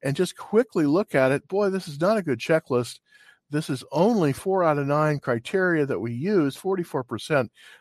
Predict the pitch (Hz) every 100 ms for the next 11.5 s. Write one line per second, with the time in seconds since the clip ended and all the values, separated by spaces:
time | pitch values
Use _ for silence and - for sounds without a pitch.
0 | _ 180 226 185 - 139 147 - 202 240
1 | - 190 123 143 135 - 135 123 123 139
2 | 139 156 151 131 143 147 139 160 - 160
3 | 165 156 147 147 139 - _ _ _ _
4 | _ - 120 123 160 190 156 131 139 240
5 | 202 147 139 180 170 135 113 160 190 -
6 | 113 135 214 208 131 143 - _ _ _
7 | _ _ _ 131 135 131 131 214 277 -
8 | 165 - - 160 151 151 160 123 120 110
9 | 190 220 185 180 - 143 233 165 - 139
10 | 123 143 131 120 - _ _ - 147 -
11 | 175 160 143 151 160